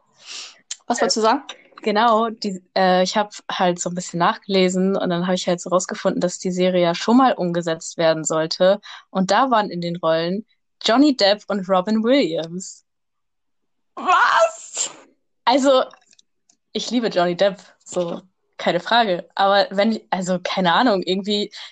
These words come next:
Speaker 2: David Tennant und Michael Sheen sind so perfekt dafür, dass sich diese beiden, das wär so komisch gewesen.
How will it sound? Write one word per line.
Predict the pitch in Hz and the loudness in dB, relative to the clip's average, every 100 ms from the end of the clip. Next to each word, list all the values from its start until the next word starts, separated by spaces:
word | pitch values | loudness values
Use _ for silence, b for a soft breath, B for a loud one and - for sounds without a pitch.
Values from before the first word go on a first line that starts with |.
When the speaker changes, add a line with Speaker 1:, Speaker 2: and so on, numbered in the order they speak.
| _ | _
Speaker 2:
David | 208 247 285 | 0 0 0
Tennant | 254 233 220 | 2 2 0
und | 180 | 0
Michael | 190 196 | 0 2
Sheen | 190 226 220 | 0 2 -2
sind | 196 | -4
so | - 262 | -2 -2
perfekt | 302 - 277 277 | -2 -2 -2 0
dafür, | 196 - 190 | -4 0 0
dass | 190 - | 0 -2
sich | 202 - B B - | -6 -6 B B -4
diese | 240 294 254 _ _ | -2 -2 -6 _ _
beiden, | 202 240 233 | -2 -2 -2
das | - 190 196 | -8 -8 -6
wär | 196 | -6
so | 170 - 277 | -6 0 0
komisch | - - 226 285 - - - | 0 0 2 2 0 -6 -2
gewesen. | 269 196 185 190 196 220 | -2 2 0 0 -2 -2